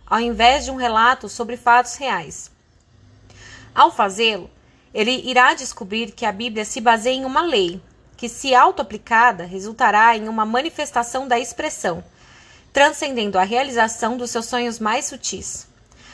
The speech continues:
Para aplicar esta lei da autoexpressão, o homem deve se desenvolver e se autodisciplinar para manter o fundamento que todas as coisas são possíveis para Deus.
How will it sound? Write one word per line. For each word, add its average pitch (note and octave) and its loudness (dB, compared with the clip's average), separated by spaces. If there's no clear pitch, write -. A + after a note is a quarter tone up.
Para C#4 6
aplicar D4+ 0
esta E4 -2
lei A3 -2
da G3 0
autoexpressão, G#3+ -2
o D3 -6
homem B3+ 0
deve A#3+ 2
se A#3 -8
desenvolver A#3 -2
e B3 -6
se A#3 -4
autodisciplinar A#3 2
para A#3+ 2
manter A#3+ -2
o C#4+ -4
fundamento A3 -2
que F#3 -8
todas C4+ 4
as C#4+ -2
coisas A3+ -4
são A#3+ -8
possíveis G#3 -8
para G#3+ 0
Deus. - -8